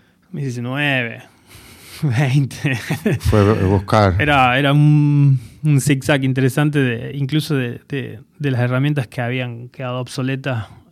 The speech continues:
Speaker 1: en su momento y que yo estaba muriendo con ellas.
Speaker 2: Mm.
Speaker 1: En base a lo profesional, sea una suite de Adobe que yo no uso y que el noventa por ciento de los trabajos en ese momento que estaba buscando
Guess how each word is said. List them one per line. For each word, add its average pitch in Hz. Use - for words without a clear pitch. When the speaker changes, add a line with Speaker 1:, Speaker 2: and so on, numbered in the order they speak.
Speaker 1:
en 135
su 139
momento 147
y 151
que 131
yo 135
estaba 123
muriendo 127
con 147
ellas. 147
Speaker 2:
Mm. 104
Speaker 1:
En 131
base 127
a -
lo 120
profesional, 123
sea 127
una 135
suite 135
de 127
Adobe 139
que 135
yo 131
no 131
uso 147
y 135
que 123
el 127
noventa 139
por 127
ciento 139
de 131
los 117
trabajos 135
en 131
ese 139
momento 143
que 120
estaba 131
buscando 143